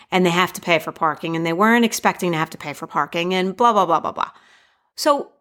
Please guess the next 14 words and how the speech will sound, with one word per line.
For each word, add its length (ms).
here's 260
what 100
I'll 120
say. 280
Make 280
sure 220
your 160
guests 420
know 680
that 180
they 160
do 340
need 260
to 380